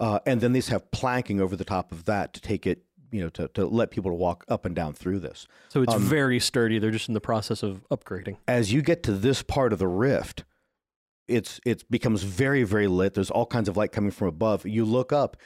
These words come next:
Speaker 1: and you can see trees that are, like, sticking out from, you know, the edge of the rift. So this is a spot where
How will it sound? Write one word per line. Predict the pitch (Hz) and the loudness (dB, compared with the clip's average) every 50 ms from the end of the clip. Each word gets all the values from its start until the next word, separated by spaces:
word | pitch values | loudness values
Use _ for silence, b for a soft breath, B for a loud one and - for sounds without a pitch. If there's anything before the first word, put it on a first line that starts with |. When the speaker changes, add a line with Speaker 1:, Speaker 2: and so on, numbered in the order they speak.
| b b b b | b b b b
Speaker 1:
and | 123 117 110 | 0 0 2
you | 113 127 | 0 0
can | - - 123 | 0 -2 -6
see | - - 131 117 107 92 | -4 -2 0 0 0 0
trees | - - - - 135 135 120 101 87 82 - - _ | -4 -8 -6 -2 0 2 2 2 0 -2 -6 -12 _
that | 101 104 98 | -4 -2 0
are, | 101 95 92 | 2 2 2
like, | 90 92 - - | 0 -2 -2 -6
sticking | - - 127 - - 104 | -6 -6 -6 -4 -2 -4
out | 98 90 - - | -2 -2 -4 -6
from, | - - 104 95 92 92 87 - _ _ _ - | -4 -2 -2 -2 -2 -4 -6 -8 _ _ _ -4
you | 110 | -4
know, | 95 | 0
the | 82 104 90 | 0 0 0
edge | 104 98 95 | 0 0 0
of | 87 | -4
the | 90 87 | -4 -2
rift. | 90 101 104 90 80 - - b b b b b b | 0 0 0 0 -2 -4 -14 b b b b b b
So | _ - 113 | _ -2 -2
this | 101 92 117 123 117 - - - | 0 2 0 0 0 -2 -8 -2
is | - 135 123 113 104 90 - | 0 2 2 2 2 0 -2
a | 104 | -2
spot | 98 - - - 110 101 95 92 - - - | -2 -2 -2 -2 0 2 2 2 0 -2 -4
where | 101 101 101 95 92 90 85 | -2 0 0 2 2 0 -2